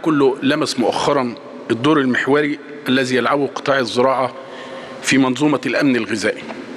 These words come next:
خاصة بعد ما تح-، ما تعدى تأثير إتاحة الغذاء البعد الاقتصادي والاجتماعي إلى البعد السياسي والأمن القومي. لكن إحنا هنا في الدولة المصرية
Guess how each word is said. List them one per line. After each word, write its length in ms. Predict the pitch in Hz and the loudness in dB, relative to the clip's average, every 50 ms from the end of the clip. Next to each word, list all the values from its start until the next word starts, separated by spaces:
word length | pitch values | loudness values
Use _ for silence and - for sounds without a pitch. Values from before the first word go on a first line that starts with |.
| - - - | -14 -12 -10
خاصة 640 | - - 131 127 - - 165 - - 160 139 131 135 - - - - - - - - - - - - - | -6 -4 -2 -2 0 0 0 0 2 0 0 0 -2 -6 -14 -18 -16 -14 -14 -14 -14 -14 -16 -14 -12 -8
بعد 320 | 120 123 131 123 127 127 | -4 -2 0 0 0 2
ما 160 | 135 139 135 127 | 2 2 2 2
تح-، 440 | - - 113 - 151 165 156 - | 0 -2 -2 0 0 -2 -2 -2
ما 120 | 139 147 135 | -2 -2 -2
تعدى 500 | 131 - 113 147 165 151 131 127 120 104 - - - - - - - | -2 -2 -2 -2 -2 -2 -2 -2 -2 -2 -4 -8 -16 -18 -18 -12 -6
تأثير 480 | - 139 - - - - 160 160 147 127 - - - - - - - - - - | -4 -4 -2 -2 0 2 2 4 2 2 0 -4 -16 -18 -18 -18 -16 -12 -6 -2
إتاحة 360 | 127 123 - 170 - - - - - | -2 0 0 0 0 0 -2 -2 -2
الغذاء 460 | 139 120 117 123 117 139 143 143 - - | -4 -2 -2 -2 0 0 0 0 0 -2
البعد 360 | 131 113 117 143 156 143 127 | -4 -2 0 0 0 2 2
الاقتصادي 640 | 123 117 113 - - - - - - 139 135 120 113 | 0 0 0 -2 -4 -4 -2 0 2 2 2 2 0
والاجتماعي 720 | 107 110 107 120 - - - 131 151 147 139 127 143 131 127 - - - - - - - - - - - - | 0 0 0 -2 -4 -2 0 0 2 2 0 -2 -4 -4 -6 -8 -16 -18 -18 -18 -18 -18 -18 -18 -10 -4 0
إلى 140 | 131 127 | 0 2
البعد 300 | 127 123 127 156 160 135 | 2 2 2 0 0 0
السياسي 500 | 123 117 - - 135 135 135 131 - - | -2 -6 -4 -2 0 0 0 0 0 0
والأمن 340 | 117 113 107 - 135 117 104 | 0 0 2 2 2 2 0
القومي. 360 | 107 - - - - - - - - - - - - - - - - - - - - - - - - | 0 -2 -2 0 0 0 -2 -4 -10 -16 -18 -16 -16 -16 -14 -14 -14 -12 -10 -10 -10 -10 -6 -2 2
لكن 320 | 131 160 170 165 - - | 2 2 2 2 0 -2
إحنا 280 | 175 160 - 165 139 147 | -2 0 0 0 0 0
هنا 100 | 165 165 | 0 -2
في 100 | - - | -2 -4
الدولة 320 | 131 127 151 165 160 143 | -4 0 0 2 2 2
المصرية 520 | 131 127 117 107 - - 147 151 151 139 | 2 0 0 -2 -2 -2 0 0 0 -2